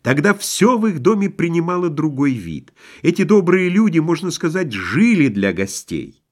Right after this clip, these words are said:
Все, что у них ни было лучшего, все это выносилось. Они на перерыв старались угостить вас всем, что только производило их хозяйство.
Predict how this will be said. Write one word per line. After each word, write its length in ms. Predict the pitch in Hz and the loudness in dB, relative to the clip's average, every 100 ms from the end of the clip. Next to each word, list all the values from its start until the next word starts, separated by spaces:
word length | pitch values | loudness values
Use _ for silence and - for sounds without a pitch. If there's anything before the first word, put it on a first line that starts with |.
| _ _ _ _ _ _ | _ _ _ _ _ _
Все, 440 | - - 190 226 | -10 0 2 2
что 240 | 196 - 175 | 0 -2 0
у 120 | 156 | 0
них 280 | 156 147 - | -2 -8 -4
ни 200 | 120 165 | -2 0
было 240 | 117 120 | 2 2
лучшего, 640 | 101 190 233 - 202 190 - - _ | 2 2 0 -2 0 -2 -4 -18 _
все 600 | - - - 113 190 202 | -20 -14 -8 2 4 6
это 320 | 190 180 151 | 2 2 0
выносилось. 840 | 123 120 113 - 85 67 - - _ _ - - | 2 0 -2 -6 -8 -8 -16 -20 _ _ -20 -10
Они 260 | - 135 165 | -4 0 4
на 100 | 170 | 4
перерыв 520 | 170 170 165 180 - | 4 4 4 2 -2
старались 560 | - 160 170 175 156 165 | -2 0 2 0 0 0
угостить 560 | 156 160 156 185 175 | 2 -2 -2 -6 -4
вас 280 | 147 160 160 | -2 -2 -4
всем, 520 | - - - 180 196 | -14 -6 2 2 2
что 200 | - 165 | -4 -6
только 320 | 143 175 160 | -2 -4 -4
производило 680 | 151 151 139 120 107 131 135 | -6 -2 -2 -2 -2 -2 -2
их 180 | 120 120 | -4 -6
хозяйство. 640 | 110 92 87 71 - - | -6 -4 -4 -8 -12 -20